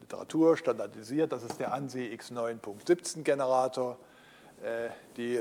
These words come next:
fips ist eine große internationale Organisation, hat den hundertsechsundachtzig Generator gebaut. Es gibt einen R-S-A-Generator, einen Blam-Blam-Schap-Generator, das ist dann jeweils nach denen, die den gebaut haben,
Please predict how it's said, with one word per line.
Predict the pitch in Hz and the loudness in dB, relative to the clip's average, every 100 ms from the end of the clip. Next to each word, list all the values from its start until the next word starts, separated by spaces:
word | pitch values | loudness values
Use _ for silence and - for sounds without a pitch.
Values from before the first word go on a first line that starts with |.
| 104 | -2
fips | - 170 - | 4 4 4
ist | 135 113 | -2 -4
eine | 117 | -4
große | - 123 135 123 | 2 4 4 2
internationale | 123 123 120 - 117 110 117 104 | -2 0 -2 -2 0 2 4 2
Organisation, | 117 113 107 110 - 113 110 110 107 - - - | 0 -2 -2 -4 -2 -2 -2 -4 -8 -20 -12 -4
hat | 110 - | -4 -2
den | 110 107 107 | -4 -4 -8
hundertsechsundachtzig | 110 113 107 110 101 - 147 - - 135 | -10 -6 -4 -4 -6 -4 -2 -2 -2 -2
Generator | 135 123 120 117 120 120 113 | 0 2 4 4 4 2 -2
gebaut. | 107 101 104 104 | 0 0 2 0
Es | 104 - | -4 -8
gibt | 113 | -10
einen | - | -10
R-S-A-Generator, | 95 104 107 - 117 143 151 139 131 113 113 117 123 113 - - - - | -6 -4 -4 -2 2 2 4 0 0 0 0 0 0 -2 -4 -18 -20 -8
einen | - 113 113 | -2 -2 0
Blam-Blam-Schap-Generator, | 120 120 117 113 107 - 143 - - 131 120 120 117 117 117 | 0 0 0 -4 -2 4 4 6 4 4 4 4 4 0 -2
das | 110 110 | -4 -8
ist | 104 - | -10 -8
dann | 98 | -8
jeweils | 104 104 101 101 110 | -8 -6 -6 -8 -10
nach | 98 95 | -10 -10
denen, | 110 101 98 | -10 -10 -10
die | 95 | -12
den | 95 90 - - - | -12 -14 -16 -20 -20
gebaut | - 135 147 156 143 | 0 6 8 8 6
haben, | 120 117 | -2 -2